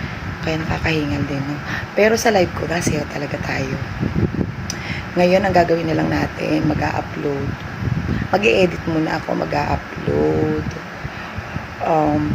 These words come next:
preparation. Tapos mamaya mga six thirty A M magla-live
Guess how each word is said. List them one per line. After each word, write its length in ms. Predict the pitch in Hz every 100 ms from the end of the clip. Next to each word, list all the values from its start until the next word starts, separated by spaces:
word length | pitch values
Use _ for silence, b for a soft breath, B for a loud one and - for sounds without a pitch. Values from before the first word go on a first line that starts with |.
| -
preparation. 1200 | 156 - 156 151 156 147 - 147 147 147 147 - - - - - - - - - B B B B B -
Tapos 320 | 165 - 160
mamaya 240 | 175 165 160
mga 240 | 156 156
six 240 | - - -
thirty 480 | 180 170 180 160
A 160 | - 156
M 80 | 156
magla-live 400 | 151 151 147